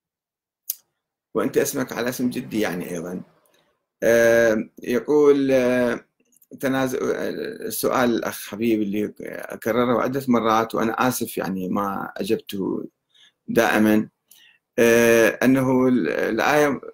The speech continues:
طيب الآية نفسها اللي قاعد تستدل بيها تقول: "ارجعوا إلى الله والرسول". يعني إذا أنت تريد تستفيد من عندها، أولًا نقطة هاي خلي تكون واضحة عندك، أنه مو عامة الآية.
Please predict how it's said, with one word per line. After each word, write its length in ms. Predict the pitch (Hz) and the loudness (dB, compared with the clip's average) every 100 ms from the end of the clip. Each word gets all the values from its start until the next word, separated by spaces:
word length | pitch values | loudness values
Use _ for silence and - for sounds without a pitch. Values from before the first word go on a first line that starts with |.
| _ _ | _ _
طيب 200 | 156 151 | 2 4
الآية 280 | 151 175 185 | 4 0 0
نفسها 380 | 208 208 - 165 | 0 -2 0 0
اللي 240 | 151 135 | 0 0
قاعد 140 | 127 135 | -2 -2
تستدل 440 | 135 - 131 175 | -8 -10 -4 -2
بيها 520 | 139 139 113 113 - _ _ _ _ _ _ _ _ - 120 | 2 0 2 -2 -6 _ _ _ _ _ _ _ _ -6 -4
تقول: 380 | 120 160 135 - _ _ _ _ _ _ | 2 2 2 -8 _ _ _ _ _ _
"ارجعوا 680 | 143 147 143 - 143 139 - | 2 2 0 0 0 -2 -2
إلى 100 | 120 | -4
الله 220 | 110 117 | -2 -2
والرسول". 520 | 101 92 90 - 92 123 | -4 -6 -6 -6 -2 0
يعني 560 | 123 139 131 143 - _ | 2 2 2 0 -4 _
إذا 240 | 127 143 147 | 0 0 0
أنت 180 | 175 135 | -2 -4
تريد 280 | - 127 | -4 -6
تستفيد 500 | 123 120 127 143 156 | -6 -10 -4 -2 0
من 100 | 127 | -2
عندها، 400 | - 107 98 95 - _ _ - _ - | -4 -6 -6 -10 -14 _ _ -20 _ 2
أولًا 320 | 196 180 156 | 4 6 4
نقطة 580 | 127 170 180 151 139 143 | 2 0 0 0 0 0
هاي 60 | |
خلي 280 | 135 127 117 | 0 -2 -2
تكون 480 | - - - - 117 | -6 -14 -10 -4 0
واضحة 300 | 110 107 85 | 0 -2 -6
عندك، 420 | 92 95 98 - _ _ - _ 156 | -6 -4 -4 -6 _ _ -20 _ 2
أنه 160 | 175 | 4
مو 160 | 196 208 | 6 6
عامة 400 | 139 120 98 90 | 6 4 2 -2
الآية. 400 | - 82 80 | -6 -8 -10